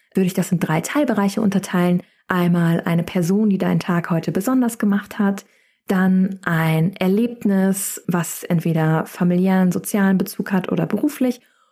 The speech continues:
und dann einmal das gesamte Thema random. Vielleicht bist du ja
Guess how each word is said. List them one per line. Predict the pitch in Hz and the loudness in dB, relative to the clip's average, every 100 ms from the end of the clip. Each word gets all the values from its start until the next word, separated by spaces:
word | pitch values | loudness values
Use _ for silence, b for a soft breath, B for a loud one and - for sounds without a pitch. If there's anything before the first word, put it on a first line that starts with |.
| b | b
und | 214 214 220 220 - | 0 2 2 0 -2
dann | 180 180 185 - | 0 2 2 0
einmal | 175 165 175 170 160 160 160 | -2 0 2 2 2 2 0
das | 156 - | -2 -6
gesamte | - 151 160 160 180 | -4 0 -2 -2 -8
Thema | - - 170 165 160 156 - _ _ | -10 -2 2 2 2 0 -4 _ _
random. | 170 196 202 160 226 - B B B B B B B | 0 2 2 2 0 -2 B B B B B B B
Vielleicht | - 226 226 | -4 -2 0
bist | 220 - | -4 0
du | |
ja | 214 190 190 196 | 2 4 2 0